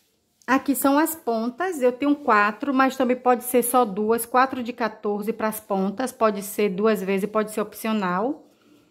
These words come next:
Aqui para o laço de baixo, que eu vou usar o gabarito de dez centímetros, eu tenho quarenta e cinco centímetros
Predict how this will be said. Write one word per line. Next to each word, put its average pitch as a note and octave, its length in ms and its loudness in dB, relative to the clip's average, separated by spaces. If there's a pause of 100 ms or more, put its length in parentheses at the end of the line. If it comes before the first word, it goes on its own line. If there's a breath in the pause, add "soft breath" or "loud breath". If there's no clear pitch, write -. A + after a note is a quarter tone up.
(380 soft breath)
Aqui G#3+ 200 -6
para A#3+ 240 4
o - 20 2
laço A3+ 340 2
de A3 140 -4
baixo, G#3+ 760 -2 (880)
que - 80 -8
eu G3+ 40 -6
vou G3+ 120 0
usar G#3 160 4
o G#3 40 2
gabarito G3 540 0
de F3+ 160 -6
dez G#3+ 300 0
centímetros, G#3 760 -4
eu A3 80 2
tenho G#3+ 180 -2
quarenta A3 380 2
e C#4 60 -2
cinco A3+ 400 -6
centímetros G#3 960 -6